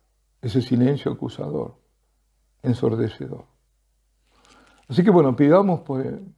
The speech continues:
por Benedicto dieciséis, pidamos porque la luz de la verdad se vaya manifestando a través de todo esto, para el que quiera ver, claro. Entonces pidamos al Espíritu Santo para que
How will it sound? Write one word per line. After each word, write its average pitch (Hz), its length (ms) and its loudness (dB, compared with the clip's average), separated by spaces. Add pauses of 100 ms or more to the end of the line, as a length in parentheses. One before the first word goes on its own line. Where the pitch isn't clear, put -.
(160)
por - 160 -6
Benedicto 131 500 -2
dieciséis, 147 640 -12 (680)
pidamos 160 420 6
porque 139 240 -4
la 127 120 4
luz 160 200 2
de 151 60 4
la 135 60 2
verdad 131 320 0
se 147 120 -4
vaya 127 220 0
manifestando 127 720 -6
a - 40 -12
través 127 320 -4
de 127 100 -2
todo 87 320 -4
esto, - 340 -12 (280)
para 131 160 6
el 110 40 2
que 113 120 -2
quiera 143 200 0
ver, 143 260 -2
claro. - 340 -12 (340)
Entonces 147 300 -2
pidamos 151 380 2
al 147 100 4
Espíritu 160 380 0
Santo 160 360 -2
para 151 320 2
que 160 400 -2